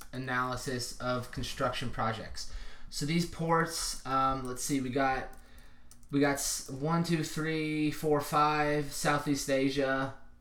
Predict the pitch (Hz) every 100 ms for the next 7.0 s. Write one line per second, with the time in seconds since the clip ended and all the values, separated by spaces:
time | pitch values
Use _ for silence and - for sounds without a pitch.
0 | - - - 127 131 131 139 151 151 147
1 | 143 - 143 139 139 143 143 143 - -
2 | - - - 131 131 127 127 120 113 -
3 | - - 131 139 160 151 156 147 143 151
4 | 143 143 139 143 135 131 139 131 131 135
5 | - 135 - 127 135 123 127 120 131 127
6 | - 139 135 131 127 120 135 135 127